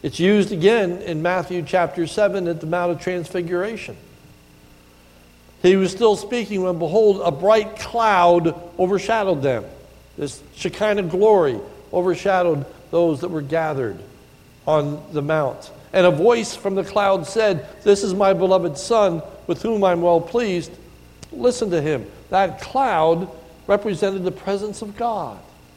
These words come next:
And Mary is told that the very presence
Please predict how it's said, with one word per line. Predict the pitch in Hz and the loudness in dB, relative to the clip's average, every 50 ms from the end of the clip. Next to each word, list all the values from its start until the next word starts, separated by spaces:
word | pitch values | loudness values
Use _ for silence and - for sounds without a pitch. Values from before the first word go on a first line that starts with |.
| _ _ _ _ _ _ _ - - - - _ _ - - - - - - - - | _ _ _ _ _ _ _ -20 -20 -20 -20 _ _ -20 -20 -20 -20 -20 -20 -10 -4
And | - 185 190 185 185 175 160 156 - - - - - - - - - _ - _ _ _ _ _ _ - - - - - _ - - _ _ - | 0 2 2 4 2 0 -2 -8 -12 -16 -20 -20 -20 -20 -20 -20 -20 _ -20 _ _ _ _ _ _ -20 -20 -20 -20 -20 _ -20 -20 _ _ -4
Mary | 139 180 214 233 240 247 220 214 190 | 0 2 4 6 6 6 6 4 2
is | 185 220 247 175 165 151 - | 0 0 0 0 0 0 -2
told | - - - 226 226 180 139 117 101 - - - - - - - - - - - - - - - - - - - - - - - | -4 0 2 4 4 4 4 0 -2 -6 -10 -14 -18 -20 -20 -20 -20 -20 -20 -20 -20 -20 -20 -20 -20 -20 -20 -20 -20 -20 -6 2
that | 175 180 180 180 185 | 4 4 4 4 4
the | 185 156 | 0 2
very | 143 180 214 233 240 226 226 220 | 4 4 4 6 6 4 2 0
presence | - - - - - 240 247 254 247 - 269 269 - - - | -4 -8 -10 -4 0 2 2 2 2 0 -4 -4 -6 -8 -12